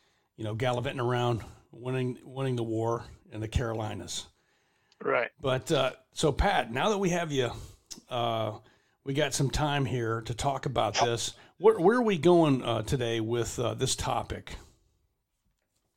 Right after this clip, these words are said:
Speaker 2: Well, this, this is, uh, you know, 'cause I, I do some stuff, uh, working, you know, at Robin Sage and things like that, and there's downtime.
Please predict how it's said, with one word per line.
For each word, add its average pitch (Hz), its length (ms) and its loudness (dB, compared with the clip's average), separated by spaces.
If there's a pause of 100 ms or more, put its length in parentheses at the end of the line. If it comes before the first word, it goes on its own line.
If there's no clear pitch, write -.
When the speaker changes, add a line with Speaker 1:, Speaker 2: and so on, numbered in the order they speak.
(340)
Speaker 2:
Well, 180 140 4
this, 262 160 4 (100)
this 294 220 2
is, 233 200 2
uh, 156 220 4 (800)
you - 100 -6
know, 127 340 -6
'cause 156 160 0
I, 156 280 2
I 160 80 2
do 202 200 0
some 170 200 -10
stuff, 170 420 0 (600)
uh, 123 40 -6
working, 139 600 0 (300)
you 147 100 0
know, 127 100 0
at 131 80 -4
Robin 139 280 4
Sage 143 380 0
and 127 100 -16
things 135 180 -6
like 127 160 -4
that, 143 260 4 (260)
and 160 100 -2
there's 147 140 2
downtime. 156 600 0